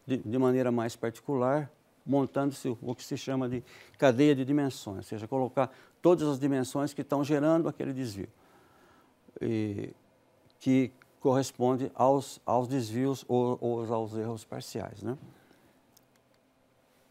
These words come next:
Os erros geométricos ou desvios geométricos são deslocamento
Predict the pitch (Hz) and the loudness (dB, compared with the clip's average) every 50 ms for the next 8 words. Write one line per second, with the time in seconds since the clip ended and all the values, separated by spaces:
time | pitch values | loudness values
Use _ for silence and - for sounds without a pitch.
0 | _ _ _ _ _ _ _ _ _ _ _ _ _ _ _ _ _ _ _ _ | _ _ _ _ _ _ _ _ _ _ _ _ _ _ _ _ _ _ _ _
1 | _ _ _ _ _ _ _ - 147 139 131 175 180 175 170 151 170 175 165 165 | _ _ _ _ _ _ _ 0 0 4 6 6 8 8 8 8 8 8 8 8
2 | 180 185 202 202 202 180 185 190 170 - - - 151 170 190 202 202 190 156 160 | 8 6 6 4 0 -2 -4 -4 -4 -6 0 4 8 10 10 10 10 8 4 2
3 | 143 123 123 135 135 131 160 165 170 160 156 156 160 - 165 175 170 160 - - | 0 0 0 0 0 0 2 2 2 2 2 2 0 -4 -6 -6 -6 -8 -8 -12
4 | - _ _ - - - 160 147 147 147 143 127 - - - _ _ 113 107 - | -20 _ _ -12 0 4 4 6 6 6 4 2 -2 -6 -14 _ _ -20 -20 -20
5 | - - 131 131 131 143 135 135 143 139 143 139 135 139 156 170 180 175 - 175 | -20 -18 -8 -4 -2 0 2 2 2 4 4 4 6 6 6 4 4 2 0 -6